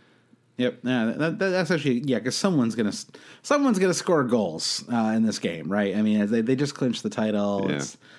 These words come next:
Speaker 1: first match in front of fans. I'm assuming they'll be pretty amped up. Um, you know, Swansea could give them a game for a while. I mean, Swansea
Speaker 2: I can
Speaker 1: have a
Speaker 2: see
Speaker 1: lot
Speaker 2: it.
Speaker 1: to play for.
Speaker 2: Sure.
Speaker 1: Um, and, uh, their defense has, has been a lot better, uh, the last, uh, you know, ten weeks or so. I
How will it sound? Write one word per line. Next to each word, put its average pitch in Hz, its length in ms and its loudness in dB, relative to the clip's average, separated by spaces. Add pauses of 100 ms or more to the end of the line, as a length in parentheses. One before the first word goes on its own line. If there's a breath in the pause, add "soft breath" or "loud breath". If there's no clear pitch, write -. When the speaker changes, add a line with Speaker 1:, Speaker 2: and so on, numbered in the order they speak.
(120)
Speaker 1:
first 143 240 2
match 131 220 4
in 117 60 0
front 107 180 0
of 101 80 -2
fans. 101 500 0
I'm 98 100 -4
assuming 104 260 -2
they'll 95 80 -6
be 92 40 -14
pretty 98 220 -8
amped 92 240 -6
up. 113 320 -2 (540 loud breath)
Um, 113 420 2 (220)
you 254 100 0
know, 254 100 2
Swansea 339 400 0
could 269 160 2
give 160 140 2
them 160 140 4
a 117 60 2
game 110 360 2
for 120 160 -2
a 87 80 0
while. 104 560 -2
I 117 80 -4
mean, 113 380 2
Swansea 123 320 0
Speaker 2:
I - 20 2
can - 20 -2
Speaker 1:
have 117 80 -2
a 101 40 0
Speaker 2:
see 98 60 0
Speaker 1:
lot 78 80 2
Speaker 2:
it. 87 40 -4
Speaker 1:
to 87 60 -10
play 98 220 -4
for. 123 340 -4 (140)
Speaker 2:
Sure. 139 240 -6
Speaker 1:
Um, 95 580 -4
and, 98 480 -2
uh, 92 200 -4
their 95 120 -4
defense 107 400 -2
has, 92 280 -8
has 95 260 -8
been 95 360 -6
a 87 80 -6
lot 95 280 -6
better, 98 360 -6
uh, 104 140 -6
the 98 100 -6
last, 104 380 -4
uh, 104 320 -2
you 104 100 -6
know, 92 160 -6 (380)
ten 98 200 -8
weeks 101 200 -6
or 110 40 -8
so. 110 120 -6
I 110 180 -4